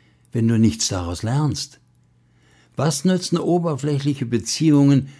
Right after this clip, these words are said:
wenn keine Freundschaften daraus werden?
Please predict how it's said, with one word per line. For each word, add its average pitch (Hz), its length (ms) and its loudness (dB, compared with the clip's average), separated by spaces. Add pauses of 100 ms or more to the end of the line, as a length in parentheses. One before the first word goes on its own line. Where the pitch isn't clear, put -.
(120)
wenn 127 160 0
keine 127 320 0
Freundschaften 123 720 -4
daraus 80 400 -6
werden? 78 400 -8